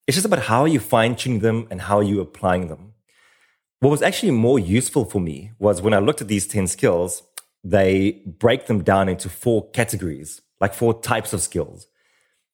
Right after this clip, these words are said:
And that to me was actually more useful. So the first one was problem solving. The second is self-management. The third is working with people. And the fourth is technology use. So when you think of those four categories, to me, that's actually a great way of thinking.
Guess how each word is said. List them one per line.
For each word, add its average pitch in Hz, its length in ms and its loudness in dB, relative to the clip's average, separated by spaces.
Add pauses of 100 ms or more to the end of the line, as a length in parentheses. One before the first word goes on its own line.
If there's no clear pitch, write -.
(120)
And 117 120 2
that 151 160 0
to - 80 -2
me 135 100 4
was 113 120 0
actually 113 260 -2
more 101 160 0
useful. 85 320 -6
So - 120 -8
the 98 80 0
first 160 280 0
one 110 160 2
was 90 260 0 (460)
problem 113 260 0
solving. 113 520 0
The - 80 -16
second 120 300 0
is 98 100 -2
self-management. 110 920 0
The - 60 -18
third 107 220 0
is - 120 -4
working 104 300 0
with 87 140 -2
people. 104 420 -4 (240)
And 95 100 -2
the 95 60 0
fourth 104 340 -2
is 87 160 -2
technology 87 540 -4
use. 76 340 -8 (720)
So 143 260 0
when 143 120 4
you 185 80 -2
think 139 160 0
of 101 80 2
those 110 220 2
four 185 260 0
categories, 87 680 -4 (360)
to 139 100 -2
me, 160 160 2
that's 113 260 0
actually 113 460 0
a 104 80 -2
great 98 540 0
way 95 160 2
of 90 120 -2
thinking. 85 540 -10